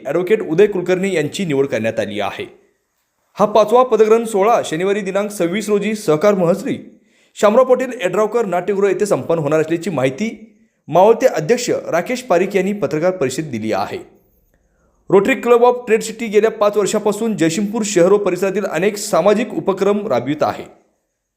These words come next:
गोसरवाड येथील वृद्धाश्रम हे रोटरी क्लब ऑफ जयसिंगपूर ट्रेड सिटीच्या मदतीने चालू झाले आहे. विविध सामाजिक उपक्रम राबविण्याने रोटरी क्लब ऑफ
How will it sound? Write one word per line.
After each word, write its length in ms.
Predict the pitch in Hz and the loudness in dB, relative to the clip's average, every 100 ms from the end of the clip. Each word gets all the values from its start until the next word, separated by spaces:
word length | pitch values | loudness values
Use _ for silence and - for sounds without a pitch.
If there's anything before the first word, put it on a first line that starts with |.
| _ - | _ -2
गोसरवाड 440 | 147 165 220 226 | 2 6 6 6
येथील 420 | 214 190 202 220 | 2 -2 -4 -6
वृद्धाश्रम 600 | 214 156 139 185 190 220 98 - _ _ | -8 -6 0 0 0 -6 -8 -20 _ _
हे 80 | 214 | 2
रोटरी 260 | 196 185 220 | 4 4 0
क्लब 280 | 214 226 196 | 2 2 4
ऑफ 300 | 214 - 151 | 0 0 -2
जयसिंगपूर 380 | 156 202 214 | -2 -2 -6
ट्रेड 200 | 208 190 | 0 0
सिटीच्या 400 | 190 196 202 214 | 0 -4 -2 0
मदतीने 400 | 196 160 165 180 | 2 0 0 -2
चालू 360 | 190 160 131 147 | 0 0 0 0
झाले 200 | 117 107 | -2 -2
आहे. 240 | 95 98 - _ _ _ _ _ _ _ _ _ 123 | -2 -4 -12 _ _ _ _ _ _ _ _ _ -2
विविध 240 | 170 208 | 0 2
सामाजिक 540 | 247 175 196 220 277 - | 2 2 4 2 -2 -4
उपक्रम 420 | 202 202 233 240 - | -2 2 2 2 -6
राबविण्याने 520 | 131 131 180 190 196 214 | -4 -2 0 0 2 2
रोटरी 320 | 165 165 214 | 2 0 -4
क्लब 280 | 220 208 208 | 0 2 4
ऑफ 120 | 214 | 4